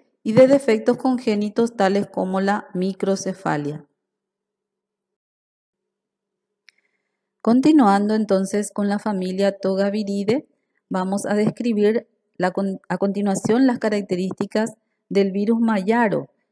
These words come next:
que es otra arbovirosis emergente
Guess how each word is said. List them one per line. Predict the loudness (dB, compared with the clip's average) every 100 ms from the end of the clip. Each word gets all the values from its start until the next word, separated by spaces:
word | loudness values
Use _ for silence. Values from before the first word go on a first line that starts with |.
| _
que | 0 2
es | 2 0 -2
otra | 4 4 4 2 2 0 -10 _
arbovirosis | -2 0 0 0 0 0 -2 -4
emergente | -4 -2 0 -2 0 0 0 -4 -6 -8